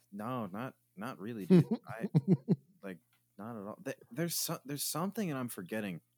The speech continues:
Speaker 1: that was really cool that I, I, we didn't bring up. I, uh,
Speaker 2: Lois Lane's sacrifice, that was pretty sweet. And,
Speaker 1: uh,
Speaker 2: like,
Speaker 1: I
Speaker 2: snapped, um,
Speaker 1: it
Speaker 2: snapped
Speaker 1: was
Speaker 2: Superman out of his, uh, Trigon,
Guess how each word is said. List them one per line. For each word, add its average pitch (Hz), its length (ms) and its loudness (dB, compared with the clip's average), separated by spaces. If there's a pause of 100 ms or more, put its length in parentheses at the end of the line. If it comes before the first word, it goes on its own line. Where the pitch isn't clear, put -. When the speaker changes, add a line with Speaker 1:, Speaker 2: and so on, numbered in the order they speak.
(120)
Speaker 1:
that 90 140 -6
was 87 200 -10
really 107 340 -4
cool 92 300 -4
that 82 260 -6
I, 85 80 -8
I, - 40 -10 (240)
we 98 160 -8
didn't 104 300 -4 (180)
bring 92 260 -6
up. 78 240 -8
I, 90 220 -6
uh, 85 380 -6
Speaker 2:
Lois 143 400 10
Lane's 147 280 8
sacrifice, 156 680 6
that 123 100 6
was 120 140 4
pretty 110 240 0
sweet. 113 400 0 (560)
And, 127 140 4
Speaker 1:
uh, - 0 -
Speaker 2:
like, 123 180 2
Speaker 1:
I - 0 -
Speaker 2:
snapped, 135 640 6
um, 123 640 6 (160)
Speaker 1:
it - 0 -
Speaker 2:
snapped 135 340 4
Speaker 1:
was - 20 0
Speaker 2:
Superman 131 480 4
out 123 200 4
of 117 200 0 (160)
his, 131 200 2
uh, 110 180 -4
Trigon, 135 680 2